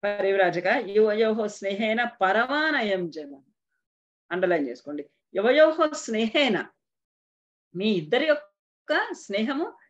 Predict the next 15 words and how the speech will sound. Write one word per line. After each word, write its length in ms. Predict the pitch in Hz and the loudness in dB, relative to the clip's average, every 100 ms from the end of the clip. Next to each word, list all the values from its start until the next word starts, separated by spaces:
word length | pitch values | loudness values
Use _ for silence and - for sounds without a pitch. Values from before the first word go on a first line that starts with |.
| _ 226 | _ 0
చేత, 360 | 190 190 233 - _ _ - | 0 0 -2 -6 _ _ -12
అటు 160 | 180 | -2
రాణినేమో 880 | 202 175 190 247 277 269 277 339 415 _ _ _ _ 190 | 0 2 2 2 2 2 0 -4 -6 _ _ _ _ -4
"నయుక్తం 580 | 233 269 269 - 269 | -2 0 -2 0 2
అండి, 380 | 247 190 170 139 _ _ _ | 2 -2 -6 -10 _ _ _
ఉచితం 360 | 208 226 269 262 | -16 -6 -4 2
కాదు, 200 | 240 233 | 2 2
నన్ను 260 | 220 208 | 0 0
వదిలిపెట్టి 360 | 208 220 233 226 | -2 -2 0 0
వెళ్ళటం 320 | 220 214 226 | -2 -2 -4
నీకు 180 | 214 196 | -4 -6
ఉచితం 340 | 190 233 226 | -8 -4 -2
కాదు" 260 | 208 190 180 | 0 0 0
అంది. 280 | 151 135 127 _ _ _ 160 | -6 -10 -16 _ _ _ -4
రాజేమో 960 | 190 208 254 247 269 254 269 285 427 | 2 4 4 4 2 2 -2 -4 -6